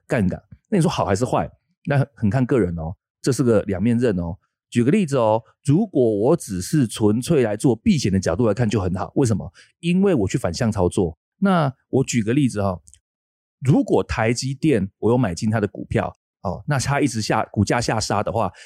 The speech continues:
其实我就可以去放空台积电的期货。那事实上如果给我杠杆的话，因为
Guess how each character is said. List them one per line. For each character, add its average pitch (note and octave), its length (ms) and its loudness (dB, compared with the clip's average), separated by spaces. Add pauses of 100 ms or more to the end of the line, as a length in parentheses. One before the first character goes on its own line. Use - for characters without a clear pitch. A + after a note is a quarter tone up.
(100)
其 A3+ 200 0
实 A2+ 400 0
我 G#2 180 2
就 F3+ 160 -2
可 C#3+ 140 -2
以 G#2+ 40 2
去 C#3+ 140 0
放 D3 380 0
空 C3 260 0
台 G#2+ 260 -2
积 B2+ 220 -6
电 B2 220 2
的 G2 100 2
期 F2+ 380 -8
货。 F#2+ 280 0 (640)
那 G#3 100 0
事 - 60 -4
实 A3 80 -2
上 F3 200 0
如 C3+ 140 2
果 E3 160 0
给 D#3 140 -2
我 G#2+ 60 2
杠 C3 240 0
杆 F#2+ 140 -6
的 F#2 80 -8
话， G#2+ 220 0
因 D#3 100 -4
为 G3+ 100 0